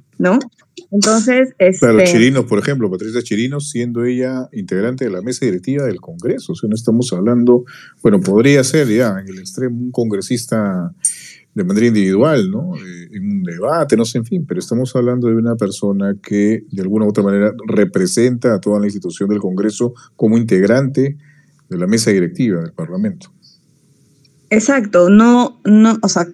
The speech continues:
Speaker 1: como menciono, siento que cada vez son más temerarios, ¿no? No hay esa, esta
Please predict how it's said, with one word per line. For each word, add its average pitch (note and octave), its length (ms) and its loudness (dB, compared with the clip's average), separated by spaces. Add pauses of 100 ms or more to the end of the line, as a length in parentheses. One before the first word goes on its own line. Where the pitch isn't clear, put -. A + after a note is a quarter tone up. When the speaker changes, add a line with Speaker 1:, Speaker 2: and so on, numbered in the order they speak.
(120)
Speaker 1:
como F#3+ 240 2
menciono, A3 580 2
siento A#3 400 0
que F3 480 -4
cada F#3+ 220 2
vez A#3 160 0
son G#3 340 2
más F#3+ 260 -2
temerarios, E3+ 760 2
¿no? E3 180 0
No F#3+ 240 2
hay G#3 180 6
esa, G#3+ 280 2 (800)
esta G#3 760 0